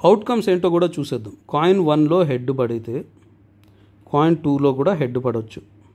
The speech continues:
కాయిన్ వన్లో టెయిల్ పడితే, కాయిన్ టూలో టెయిల్, ఆ, హెడ్ పడవచ్చు. కాయిన్ వన్లో హెడ్ పడి,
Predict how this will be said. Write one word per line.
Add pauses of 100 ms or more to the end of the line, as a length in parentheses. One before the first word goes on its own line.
(920)
కాయిన్
వన్లో (140)
టెయిల్
పడితే, (720)
కాయిన్ (100)
టూలో (120)
టెయిల్, (180)
ఆ, (160)
హెడ్
పడవచ్చు. (1160)
కాయిన్
వన్లో (100)
హెడ్
పడి,